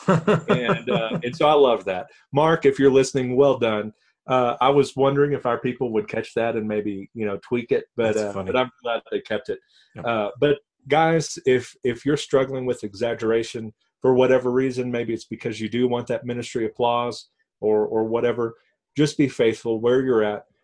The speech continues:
Speaker 2: Uh, continue to grow, continue to grow in your craft, continue to reach out, continue
Speaker 1: Yeah.
Speaker 2: to do all the things that you know to do.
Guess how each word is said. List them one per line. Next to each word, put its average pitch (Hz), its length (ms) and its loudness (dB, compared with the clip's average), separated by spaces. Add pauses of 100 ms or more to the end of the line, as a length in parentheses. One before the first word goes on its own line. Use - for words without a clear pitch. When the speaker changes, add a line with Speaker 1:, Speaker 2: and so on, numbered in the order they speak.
(140)
Speaker 2:
Uh, 110 140 -6
continue 147 440 0
to 151 100 0
grow, 113 260 0
continue 131 560 -6
to 117 80 -10
grow 123 180 4
in 117 60 -4
your 110 120 -6
craft, 131 600 -4
continue 113 400 -10
to 107 80 -10
reach 107 240 -4
out, 123 260 -2
continue 120 360 -12
Speaker 1:
Yeah. 117 60 -8
Speaker 2:
to 110 60 -4
do 110 160 -2
all 113 160 0
the 127 120 -6
things 120 260 -6
that 110 180 -12
you 113 80 -4
know 113 160 -4
to 113 160 -12
do. 101 280 -6